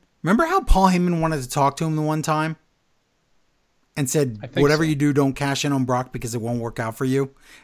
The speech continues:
Speaker 1: Don't cash in
Speaker 2: Oh,
Speaker 1: on
Speaker 2: yeah.
Speaker 1: Reigns 'cause it won't work out for you." Remember that?
Speaker 2: Yeah.
Speaker 1: You bring Paul Heyman to him again in the near future and say, "Can we talk?" And they go into his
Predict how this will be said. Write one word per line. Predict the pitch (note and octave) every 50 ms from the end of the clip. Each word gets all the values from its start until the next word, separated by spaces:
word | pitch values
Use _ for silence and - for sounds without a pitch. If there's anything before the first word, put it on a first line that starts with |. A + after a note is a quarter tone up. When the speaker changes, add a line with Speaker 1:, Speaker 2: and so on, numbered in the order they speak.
| _ B2+
Speaker 1:
Don't | A#2+ C#3 C3+ B2+ -
cash | - C#3+ C3 - -
in | E3+
Speaker 2:
Oh, | G3 G3
Speaker 1:
on | B2+ B2
Speaker 2:
yeah. | B2
Speaker 1:
Reigns | B2 C3 C#3 C#3+ -
'cause | - C3+ B2+
it | B2+
won't | A#2 A#2+ B2 B2
work | A2+ A#2+ A#2 - -
out | A#2+ A#2 A#2
for | - D3
you." | C#3 C#3 D3 D3 C#3+ _ _ _
Remember | - D3 D3+ D#3
that? | D3 D3 D3 D#3 E3+ - - _ _ _ _ _ _ _ _ _ _ _ _ _ _ _
Speaker 2:
Yeah. | - - D2+ - - _ _ _ _ _ _ -
Speaker 1:
You | A#2 A#2
bring | A2 A#2 D3 E3 F3 -
Paul | - - D3+ D3
Heyman | C#3 C3+ C3+ C3 C3 B2+ B2+
to | - C3
him | B2 A2+ G#2+
again | G2 G2 - A2 A2 G#2+ G#2 G2
in | G2 G2+ G2
the | G2+
near | G2+ G2+ G2+ G2+ G2
future | F#2 - G#2+ G#2 G2+ G2 - G2+ G2 G2+ - _ _ _ _ _ _ _ _ _ _ _ A#2
and | A#2 -
say, | - B2 G#2+ G#2 - _ _ _ -
"Can | - C3 B2+
we | B2 A#2+
talk?" | A2 - - A#2 G#2+ F#2 - - - - - _ _ _ _ _ _
And | - A2+
they | A2+ A2
go | - B2+ A#2+ A#2+
into | A#2 G#2+ - A2+ A2+
his | A2 G2+ A2+